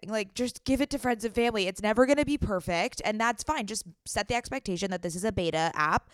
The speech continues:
It's gonna have some bugs. It's gonna have some, you know, glitches. But your friends and family and people who, and your audience who wants to help you with this, but the whole point of a beta app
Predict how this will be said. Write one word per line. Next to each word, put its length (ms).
It's 120
gonna 220
have 160
some 160
bugs. 340
It's 120
gonna 180
have 160
some, 260
you 80
know, 120
glitches. 680
But 220
your 120
friends 240
and 120
family 520
and 160
people 440
who, 260
and 180
your 200
audience 680
who 140
wants 540
to 460
help 380
you 240
with 220
this, 180
but 160
the 140
whole 200
point 320
of 60
a 80
beta 240
app 420